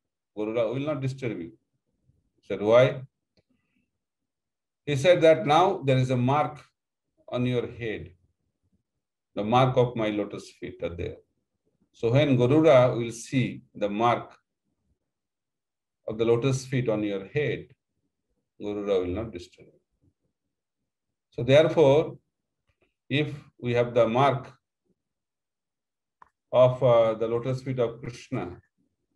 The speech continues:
on our head, nothing of this material world can disturb us. So therefore, we have to take shelter of the lotus feet of Krishna. We have to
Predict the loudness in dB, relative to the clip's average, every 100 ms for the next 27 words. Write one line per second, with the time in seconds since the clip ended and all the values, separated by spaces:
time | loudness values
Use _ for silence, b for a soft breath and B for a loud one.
0 | _ _ _ _ _ -8 -2 2 2 0
1 | -8 -14 _ _ _ _ _ _ _ _
2 | _ _ _ -4 -4 -2 -2 -2 -4 -8
3 | -8 -8 -8 -8 -8 -10 -14 _ _ _
4 | _ _ _ _ -4 -4 -2 -8 -12 -12
5 | -16 -16 -16 -20 _ _ _ _ _ _
6 | _ _ _ _ _ _ _ _ _ -12
7 | 2 4 4 2 0 -2 -4 -4 -6 -4
8 | -4 -4 -4 -4 -4 -8 -10 _ _ _
9 | _ _ _ _ _ _ _ _ -2 0
10 | 0 0 0 -4 -4 -4 -4 -6 -18 -20
11 | -20 -20 -20 _ _ _ _ _ _ _
12 | _ _ _ _ _ -6 -6 -4 -4 -6
13 | -10